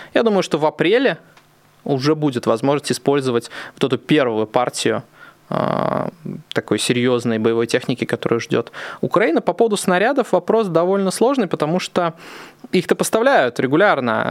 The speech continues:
М, проблема в наращивании производства, а это всё-таки медленный процесс, и он не привязан к какой-то дате, он идёт. То есть, э, С Ш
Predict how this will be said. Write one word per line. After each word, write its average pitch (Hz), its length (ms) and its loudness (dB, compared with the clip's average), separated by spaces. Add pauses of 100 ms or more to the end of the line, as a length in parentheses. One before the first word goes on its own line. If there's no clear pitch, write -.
(140)
М, 131 380 -2
проблема 160 380 0
в 139 80 -6
наращивании 156 500 0
производства, 139 520 0
а 123 40 2
это 143 100 -4
всё-таки - 320 -2
медленный 113 440 0
процесс, - 440 -2
и 165 40 2
он 151 140 0
не 151 80 -2
привязан 151 400 0
к - 40 -14
какой-то - 320 0
дате, 131 480 0
он 135 160 -2 (560)
идёт. 151 500 0 (420)
То 135 100 0
есть, - 320 -6
э, 127 380 2
С - 140 -4
Ш - 160 0